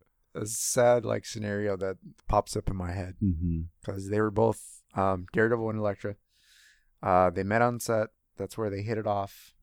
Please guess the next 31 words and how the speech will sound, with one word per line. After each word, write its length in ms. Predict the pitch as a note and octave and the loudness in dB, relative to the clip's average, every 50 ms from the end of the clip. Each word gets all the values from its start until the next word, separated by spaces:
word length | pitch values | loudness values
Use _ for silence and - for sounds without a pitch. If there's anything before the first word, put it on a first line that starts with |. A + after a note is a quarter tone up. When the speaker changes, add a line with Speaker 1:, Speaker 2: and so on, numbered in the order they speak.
| - | -6
Speaker 2:
Right. 200 | D#2+ D#2+ D#2 D2+ D#2+ | -4 -2 0 0 -2
Speaker 1:
And, 340 | F#2 F2+ F2+ F2+ F2+ F2+ | -2 -4 -6 -8 -8 -8
uh, 140 | F#2 F2+ F2+ | -8 -10 -10
they 120 | E2+ F#2+ F#2+ | -10 -12 -12
continue 460 | - G2+ G2 - - G#2+ G#2 G#2 G2 | -12 -12 -12 -10 -8 -8 -8 -8 -8
to, 380 | G2 G2+ G2 F#2+ G2 F#2+ - - _ _ _ - | -8 -8 -8 -8 -8 -10 -10 -12 _ _ _ -10
uh, 280 | G2+ F2+ F#2 F#2+ - - - _ _ _ _ _ _ _ _ _ _ _ - | -10 -8 -8 -8 -8 -10 -10 _ _ _ _ _ _ _ _ _ _ _ -2
let 220 | - A2 G#2 - | 2 2 2 2
their 160 | - G2+ G2+ | 2 0 -2
relationship 580 | G2+ G2 G2 G2 - - - - - G#2 F#2+ - | -2 -2 -6 -8 -10 -12 -14 -10 -8 -8 -6 -2
blossom 420 | - G2 F#2 F2+ F2+ - - F2+ F2+ | 0 2 2 2 2 0 -4 -8 -8
from 180 | - - F#2 | -8 -8 -8
there. 280 | F2 F2 F2+ F2 E2+ - _ _ _ _ _ _ _ _ _ - E2+ | -8 -8 -10 -10 -12 -14 _ _ _ _ _ _ _ _ _ -12 -10
Speaker 2:
Right. 220 | D#2+ D2+ D2+ D#2 - | -8 -8 -8 -8 -6
Speaker 1:
And, 360 | G2 F#2+ F2+ F2 F#2 F#2 F#2 | -4 -2 0 0 0 -2 -2
um, 580 | F#2 - F#2+ F2+ F2+ F2+ F#2 F#2 F#2 F2+ E2+ E2+ _ _ _ _ _ _ _ _ _ _ _ | -4 -2 0 0 0 0 0 -2 -4 -6 -8 -10 _ _ _ _ _ _ _ _ _ _ _
it 120 | - A2 | 4 6
was 180 | A2 A2 G#2+ - | 6 6 6 4
to 120 | - C#3+ B2+ | 4 4 4
the 60 | A2+ | 4
point 260 | - C3 C3 B2 A2+ - | 2 2 2 2 2 0
to 100 | - A#2+ | -2 0
where, 200 | A2+ A2+ A2 G#2+ | 0 0 0 0
like, 240 | G#2+ G#2 G#2 G2+ - | 0 -2 -4 -4 -8
neither 460 | - - - A2 G#2+ G#2+ G#2+ G#2 A2 | -12 -10 -6 -2 0 0 0 0 0
of 60 | A2 G2+ | -2 -2
them 160 | A2 G#2 G2+ | -4 -6 -6
cared 460 | - - B2+ B2+ A#2+ A2 G2+ F#2+ F#2 G2+ A#2+ - | -2 2 4 4 4 4 2 0 -6 -12 -10 -4
about 460 | - A2+ G#2+ G#2 G2+ G#2 G#2 - - | 0 4 6 6 6 6 4 0 -4
where 280 | D3 A2+ G#2+ G#2 G#2 G2 | -4 0 2 2 2 2
their 280 | G2+ G2 G2 G2 F#2+ | 2 0 -2 -2 -6